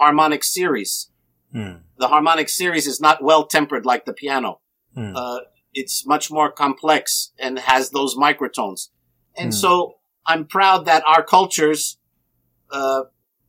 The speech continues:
Speaker 1: if not intellectually, certainly, uh, in an emotional way, we're in tune with that.
Speaker 2: Hmm. Interesting.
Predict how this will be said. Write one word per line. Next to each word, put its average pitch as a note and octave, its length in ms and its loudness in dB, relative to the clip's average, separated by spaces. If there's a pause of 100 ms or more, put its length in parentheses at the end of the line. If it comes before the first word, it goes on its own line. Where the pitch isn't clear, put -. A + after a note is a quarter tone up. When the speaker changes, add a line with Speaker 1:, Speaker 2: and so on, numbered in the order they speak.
(200)
Speaker 1:
if D3 220 0
not E3+ 240 2
intellectually, D#3 680 -2
certainly, D3+ 680 -4
uh, B2+ 300 -6 (400)
in C#3 140 -4
an C#3+ 100 0
emotional D3+ 580 0
way, C3+ 220 -2
we're C3+ 240 -6
in C#3+ 160 -4
tune F#3 320 -2
with A2+ 180 -6
that. F#2 240 -10 (640)
Speaker 2:
Hmm. G#2+ 280 -10 (720)
Interesting. G#2 680 -10